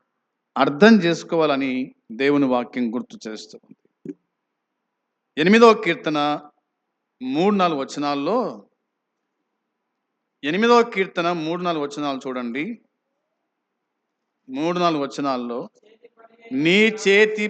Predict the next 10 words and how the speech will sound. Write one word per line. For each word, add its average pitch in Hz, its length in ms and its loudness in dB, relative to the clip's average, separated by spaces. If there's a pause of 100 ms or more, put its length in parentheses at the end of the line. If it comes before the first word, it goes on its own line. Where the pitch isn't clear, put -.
(100)
పని 202 180 0 (100)
అయిన 202 200 -2 (640)
నీ 185 140 0 (300)
ఆకాశములను 185 840 0 (1040)
"నీవు 208 340 2
కలగజేసిన 214 640 0 (120)
చంద్ర 202 200 -2
నక్షత్రమును 208 600 -2
నేను 202 180 -2
చూడగా, 196 520 4